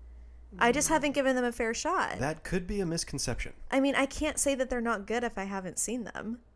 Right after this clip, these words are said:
Speaker 1: Can't make that claim.
Speaker 2: It's true. That's
Speaker 1: Yeah.
Speaker 2: right. You should, uh, sit down and watch some.
Speaker 1: And I've heard good things about New Girl, especially.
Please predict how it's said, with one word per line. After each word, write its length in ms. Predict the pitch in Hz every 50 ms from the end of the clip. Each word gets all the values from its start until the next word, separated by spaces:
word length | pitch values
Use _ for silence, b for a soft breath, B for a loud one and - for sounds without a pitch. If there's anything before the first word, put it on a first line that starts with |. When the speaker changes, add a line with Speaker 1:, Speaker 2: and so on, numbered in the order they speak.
| - - - - - - - - - - - - - - - -
Speaker 1:
Can't 180 | - 277 269 220
make 160 | 240 233 -
that 160 | 220 196 -
claim. 320 | - - 262 320 269 - - 226 -
Speaker 2:
It's 120 | - -
true. 240 | - - 131 117 92 - - -
That's 200 | - 95 92 - 117
Speaker 1:
Yeah. 40 | 107
Speaker 2:
right. 60 | 101
You 120 | 90 92 95
should, 400 | - - - 110 107 101 90 - - - 92 - - -
uh, 100 | - 92
sit 220 | - - 107 95 -
down 160 | 92 87 87
and 100 | 85 80
watch 320 | 82 82 80 - - -
some. 300 | - 82 82 87 98 117 - -
Speaker 1:
And 180 | 269 285 330 415
I've 120 | 403 -
heard 160 | 349 370 285
good 160 | - 320 277 -
things 240 | 254 240 254 254
about 180 | 220 202 160 -
New 140 | 175 175 175
Girl, 360 | - 160 - - - - - -
especially. 640 | 202 - - 208 180 - - - 104 - - 226